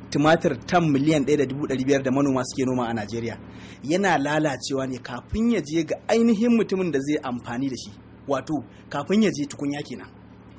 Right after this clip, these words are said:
Saboda haka, wannan shiri an kirkiro shi ne wanda yake samun kuɗi, yake samun tallafi daga gidauniyar Rockefeller Foundation da ke ƙasar Amurka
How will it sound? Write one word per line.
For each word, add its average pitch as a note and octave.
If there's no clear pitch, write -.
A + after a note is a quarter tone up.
Saboda G3+
haka, F#3+
wannan G#3
shiri G3+
an F3
kirkiro G3+
shi G3
ne F3+
wanda D#3+
yake D#3+
samun D#3+
kuɗi, E3
yake E3
samun E3
tallafi D#3
daga A#2+
gidauniyar C#3+
Rockefeller B2+
Foundation B2+
da A#2
ke A2+
ƙasar A2
Amurka C#3+